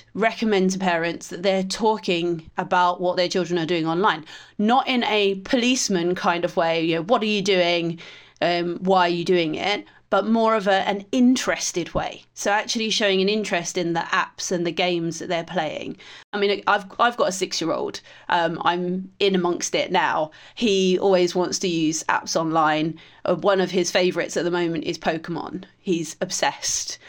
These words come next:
But I now am a regular Pokemon player. I have got on there.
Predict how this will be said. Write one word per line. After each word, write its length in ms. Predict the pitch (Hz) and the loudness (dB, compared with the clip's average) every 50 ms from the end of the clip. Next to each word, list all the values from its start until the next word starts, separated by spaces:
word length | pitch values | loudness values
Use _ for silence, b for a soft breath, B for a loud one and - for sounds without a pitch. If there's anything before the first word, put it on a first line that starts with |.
| B B B B B | B B B B B
But 220 | 180 185 202 190 - | -2 2 2 2 4
I 160 | - 190 196 | 4 2 2
now 500 | 214 208 185 165 160 165 175 190 214 233 - _ _ - - | 2 2 0 2 4 4 4 2 2 -2 -8 _ _ -2 -2
am 140 | 185 190 | 0 2
a 80 | 190 190 | 2 2
regular 600 | 185 180 170 165 175 180 160 160 156 175 190 190 | 4 2 2 2 2 2 2 4 4 2 2 0
Pokemon 520 | 190 208 170 170 175 190 170 175 180 196 202 | 0 0 0 0 0 0 0 2 2 2 2
player. 420 | 247 262 240 185 131 147 156 - - _ - | 2 2 2 2 2 0 -2 -4 -10 _ 0
I 480 | 196 185 180 180 180 180 175 - - - | 2 4 4 4 4 2 0 0 -2 -2
have 220 | 180 180 - - | -2 -2 0 0
got 120 | 180 - | 0 2
on 200 | - 202 208 208 | 2 2 2 2
there. 380 | 202 196 190 185 185 175 175 - | 2 2 4 4 4 2 2 0